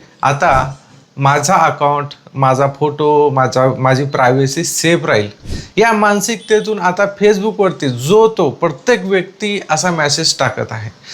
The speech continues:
सोशल मीडियावरती व्हायरल होणारा मेसेज नेमका कसा आहे ते आपण बघूया.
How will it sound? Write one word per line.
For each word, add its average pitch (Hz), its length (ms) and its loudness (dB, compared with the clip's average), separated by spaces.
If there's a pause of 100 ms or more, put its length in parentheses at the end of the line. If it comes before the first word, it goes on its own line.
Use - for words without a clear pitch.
(260)
सोशल 196 420 4
मीडियावरती 240 520 4
व्हायरल 202 400 2
होणारा 190 540 2
मेसेज 156 600 0
नेमका 147 400 0
कसा 185 360 0
आहे 151 380 0
ते 160 60 0
आपण 143 280 -2
बघूया. 120 360 -4